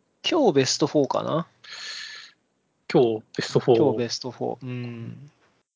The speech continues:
Speaker 1: あ、ん？今日だった気がする。で、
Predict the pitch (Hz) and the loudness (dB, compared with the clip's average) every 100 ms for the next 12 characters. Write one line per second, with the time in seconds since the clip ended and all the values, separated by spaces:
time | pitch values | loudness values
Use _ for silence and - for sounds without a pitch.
0 | _ _ _ _ _ - - - _ _ | _ _ _ _ _ -14 -8 -8 _ _
1 | _ - - - 165 - _ 143 135 262 | _ -16 -14 -6 -6 -6 _ -6 0 4
2 | 170 - - 120 107 127 123 - _ _ | 4 2 -8 -8 -8 -6 -8 -10 _ _
3 | _ _ _ _ _ _ 165 175 | _ _ _ _ _ _ 6 6